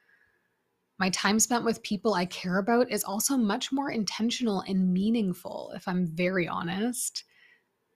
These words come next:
because I see social time as sacred now. How beautiful it is to see someone I care about smile or hear them laugh,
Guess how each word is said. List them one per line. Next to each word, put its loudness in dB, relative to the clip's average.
because 2
I 8
see 6
social 2
time -2
as 2
sacred 2
now. -2
How 2
beautiful 6
it 4
is 4
to 2
see 6
someone 4
I -2
care 0
about 2
smile 4
or 2
hear 0
them 2
laugh, 0